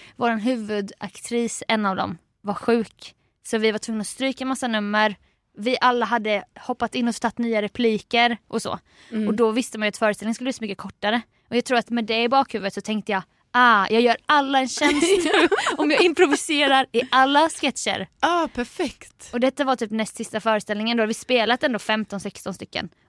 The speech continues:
Speaker 1: Och då
Speaker 2: Mm.
Speaker 1: kom ju min vän Robin, som också är regissör.
Speaker 2: Ja.
Speaker 1: Eller han ringde mig
Speaker 2: Ja.
Speaker 1: och hade ett snack med mig. Och bara, "Du, <laughs> det här att du... Jag vet inte vad som hände med dig igår, men du vet,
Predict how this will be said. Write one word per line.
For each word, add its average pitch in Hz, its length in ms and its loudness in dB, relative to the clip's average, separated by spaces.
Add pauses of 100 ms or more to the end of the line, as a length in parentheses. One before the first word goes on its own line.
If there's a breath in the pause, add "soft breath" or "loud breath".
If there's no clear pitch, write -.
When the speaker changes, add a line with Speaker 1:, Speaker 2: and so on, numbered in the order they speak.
Speaker 1:
Och 226 60 2
då 226 100 4
Speaker 2:
Mm. 233 120 2
Speaker 1:
kom 226 280 0
ju 254 100 0
min 208 220 -2
vän 185 220 -4
Robin, 185 440 -6
som 208 180 -8
också 196 180 -8
är 190 40 -4
regissör. 208 540 0
Speaker 2:
Ja. 180 220 0
Speaker 1:
Eller 262 140 4
han 240 180 2
ringde 254 360 0
mig - 240 -8 (160)
Speaker 2:
Ja. 254 240 2
Speaker 1:
och 214 80 -2
hade 208 180 -2
ett 196 100 -8
snack - 380 -10
med 202 120 -8
mig. - 220 -12 (360)
Och 226 100 -6
bara, 202 220 4 (400)
"Du, 220 280 -2
<laughs> - 1200 -14
det 277 140 2
här 226 220 2
att - 180 -4
du... 254 180 2 (760 loud breath)
Jag 247 80 0
vet 262 140 -4
inte 311 160 -8
vad 311 100 -6
som 302 120 -8
hände 339 240 -2
med 349 140 -4
dig 269 120 0
igår, 220 340 -2
men 214 380 -2
du 226 100 -2
vet, 220 160 -2